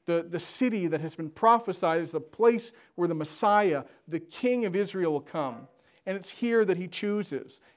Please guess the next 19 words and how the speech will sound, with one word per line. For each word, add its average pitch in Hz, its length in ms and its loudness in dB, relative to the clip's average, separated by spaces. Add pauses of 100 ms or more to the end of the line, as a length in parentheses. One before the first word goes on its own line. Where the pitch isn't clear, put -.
and 185 180 -2
calls 196 580 4
to - 80 -6
have 170 180 0
a 160 40 -4
colt 214 400 6 (220)
brought 175 320 0
to 196 180 -6
him. 139 260 -4 (180)
He 185 200 -4
mounts 202 640 2 (260)
on 180 200 2
the 175 60 -2
colt 165 440 2
and 175 120 -4
he 165 120 -4
prepares 185 600 0
to - 140 -8
enter 180 400 -2